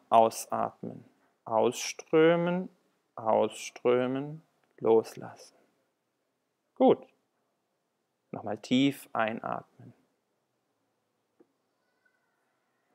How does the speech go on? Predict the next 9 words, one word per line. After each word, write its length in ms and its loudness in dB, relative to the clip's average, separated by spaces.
Fülle 260 4
die 100 4
Lungen. 420 4
Den 160 -12
Atem 400 -2
anhalten 800 -2
und 140 -6
wieder 240 8
ausatmen. 840 0